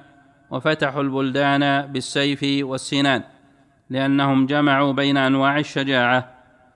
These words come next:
فإن الشجاعة حقيقتها هو الزهد في النفس، فالجبان لعدم زهده في نفسه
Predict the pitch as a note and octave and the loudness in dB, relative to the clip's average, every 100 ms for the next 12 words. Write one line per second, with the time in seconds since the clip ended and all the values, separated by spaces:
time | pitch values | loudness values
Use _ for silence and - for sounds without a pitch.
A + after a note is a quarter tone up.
0 | _ _ D#3 D#3+ D#3 - D#3+ D#3 D3+ D3+ | _ _ 0 2 2 0 -2 2 2 2
1 | D3+ C3+ D3 D3+ D3 D#3+ D#3+ D3+ D3+ C#3+ | -2 -6 -4 -4 -2 -2 0 0 0 0
2 | C#3+ C3+ D#3 D3+ C#3+ C#3+ C#3+ C#3 - - | -2 0 -2 0 0 2 2 0 -6 -18
3 | _ _ _ _ _ - D3+ C#3+ C#3 D3 | _ _ _ _ _ -4 0 0 2 4
4 | D3+ D#3 D#3+ C#3+ C#3 D#3 D#3 C#3+ C3+ C3 | 6 4 2 0 0 2 2 2 0 0
5 | D#3 D3 C#3+ C#3 C#3+ C#3 D3+ D3 D#3+ | -2 0 0 0 0 0 0 0 -2